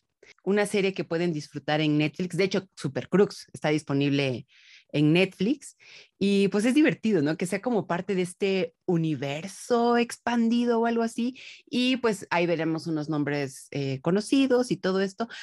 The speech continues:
La buena noticia es que, pues, si no vieron Jupiter's Legacy y no está en su lista de pendientes por el momento, como que no les atrae,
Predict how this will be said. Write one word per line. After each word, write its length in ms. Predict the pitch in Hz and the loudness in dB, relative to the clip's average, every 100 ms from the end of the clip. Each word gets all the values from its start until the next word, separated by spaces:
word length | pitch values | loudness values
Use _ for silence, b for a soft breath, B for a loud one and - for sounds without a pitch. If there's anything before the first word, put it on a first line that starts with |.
| B | B
La 120 | 214 262 | 2 6
buena 180 | 359 453 | 6 6
noticia 460 | 269 175 233 285 277 | 4 2 0 2 2
es 100 | 277 | 0
que, 380 | - 254 262 254 | -2 0 0 -2
pues, 120 | 175 | -4
si 80 | 196 | -2
no 120 | 247 | 0
vieron 220 | 311 302 | 0 0
Jupiter's 400 | 269 247 233 170 | 0 -4 -6 -4
Legacy 540 | 151 170 175 - 175 160 | -2 -2 -2 -2 -2 0
y 20 | |
no 80 | 165 | 0
está 280 | 180 202 196 | 0 -2 -2
en 80 | 196 | -2
su 100 | 151 | -4
lista 280 | 147 - 175 | -4 -2 -4
de 80 | |
pendientes 680 | 139 - 123 151 165 175 170 | -2 -4 0 0 0 -2 -4
por 160 | - 104 | -4 -4
el 80 | |
momento, 560 | 117 98 147 165 175 143 | -2 0 0 0 -2 -4
como 160 | - 127 | -4 -4
que 100 | 139 | -2
no 120 | 151 | -2
les 180 | 185 147 | -2 -4
atrae, 260 | 156 202 | -2 -2